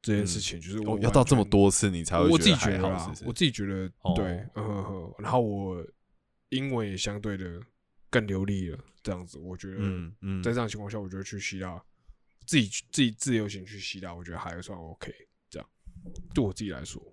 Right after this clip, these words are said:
Speaker 2: 那，
Speaker 1: 嗯。
Speaker 2: 那不然我们许愿好了，我们许愿有一天我们节目可以在希腊录。
Speaker 1: 有病哦。<laughs>
Speaker 2: 我们就许愿啊，就，就是
Speaker 1: 我觉-，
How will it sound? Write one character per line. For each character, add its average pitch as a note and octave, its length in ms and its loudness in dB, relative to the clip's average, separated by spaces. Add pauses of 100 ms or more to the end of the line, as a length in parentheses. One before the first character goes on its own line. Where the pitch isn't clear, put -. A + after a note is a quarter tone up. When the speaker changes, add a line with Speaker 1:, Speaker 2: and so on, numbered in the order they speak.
(100)
Speaker 2:
那， G3 100 4 (220)
Speaker 1:
嗯。 F3 100 -6
Speaker 2:
那 G3+ 100 4
不 G3 120 6
然 F3+ 80 10
我 A#2 60 6
们 G2+ 120 0
许 F2+ 280 -2
愿 G#2+ 280 2
好 F2 220 0
了， D2 160 -8
我 D#2+ 80 -10
们 F#2+ 160 -6
许 - 220 -4
愿 B2+ 240 2
有 F2+ 180 0
一 F#2+ 60 0
天 G#2+ 340 -4
我 F#2+ 140 -4
们 E2+ 280 -8
节 F2 220 -6
目 F#2+ 160 -6
可 G2 160 -4
以 F2+ 60 -2
在 F2+ 180 -4
希 F#2 220 -8
腊 D#2+ 180 -6
录。 D2+ 240 -16 (880)
Speaker 1:
有 A#2 140 -2
病 B2+ 240 8
哦。 - 160 -18
<laughs> - 60 4 (1900)
Speaker 2:
我 C3+ 80 -4
们 D#3 80 -2
就 F3+ 60 -2
许 C#3 220 0
愿 E3 220 4
啊， C#3 180 -6 (640)
就， B2+ 120 6
就 - 0 -
是 C3+ 40 12
Speaker 1:
我 C#3 60 12
觉-， B2+ 120 8